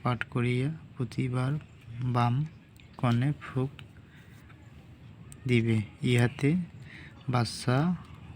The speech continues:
হুঁশ ফিরিয়া আসিবে। যদি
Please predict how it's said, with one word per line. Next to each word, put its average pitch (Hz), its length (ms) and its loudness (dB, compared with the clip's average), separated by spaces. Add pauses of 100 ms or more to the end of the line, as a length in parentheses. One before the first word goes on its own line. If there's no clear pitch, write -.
(800)
হুঁশ 127 340 2
ফিরিয়া 123 440 6
আসিবে। 117 600 4
যদি 127 400 4